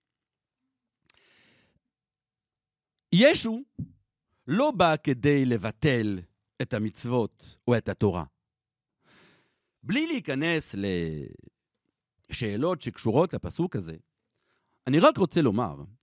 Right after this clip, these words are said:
ש-, אה, הפסוק הזה הוא לא כל כך פשוט כמו שהוא נראה. כי על מה הוא מדבר ישו?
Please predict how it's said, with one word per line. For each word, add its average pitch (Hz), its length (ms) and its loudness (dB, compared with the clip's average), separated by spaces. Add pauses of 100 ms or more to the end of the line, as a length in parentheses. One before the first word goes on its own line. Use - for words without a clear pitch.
(440)
ש-, - 140 -10 (560)
אה, 131 280 0 (440)
הפסוק 190 340 0
הזה 214 160 4
הוא 180 140 8
לא 220 140 6
כל 156 220 2
כך 180 160 -4
פשוט - 640 -6 (420)
כמו 131 240 -4
שהוא 98 280 -8
נראה. 92 260 -6 (880)
כי 220 240 0 (840)
על 220 120 0
מה 381 80 2
הוא 392 100 2
מדבר 95 380 -4
ישו? 76 320 -18